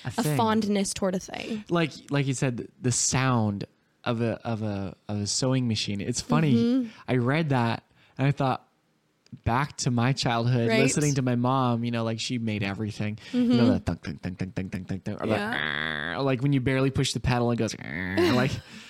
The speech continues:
Speaker 1: you know, like, it brings, and it brings back, uh, the familiar, the,
Speaker 2: Yes.
Speaker 1: you know, like, oh, it doesn't, you know, there's no intrinsic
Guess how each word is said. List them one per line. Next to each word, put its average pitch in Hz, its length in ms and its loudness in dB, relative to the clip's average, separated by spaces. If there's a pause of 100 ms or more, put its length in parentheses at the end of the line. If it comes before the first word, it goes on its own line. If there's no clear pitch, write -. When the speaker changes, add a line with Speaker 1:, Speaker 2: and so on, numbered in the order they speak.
(200)
Speaker 1:
you 185 80 2
know, 208 100 4
like, 185 100 2
it 160 440 -2
brings, 165 260 2 (500)
and 156 100 2
it 143 200 -4
brings 156 320 2
back, 143 380 0 (180)
uh, 139 120 -2
the 131 160 -4
familiar, 165 720 0
the, 226 60 -2
Speaker 2:
Yes. - 600 -2
Speaker 1:
you 139 60 -2
know, 139 80 2
like, 127 240 0 (240)
oh, 151 320 0 (520)
it 165 240 -4
doesn't, 170 400 0 (220)
you 139 100 -6
know, 135 160 0
there's 135 220 0
no 151 440 0 (220)
intrinsic 165 800 0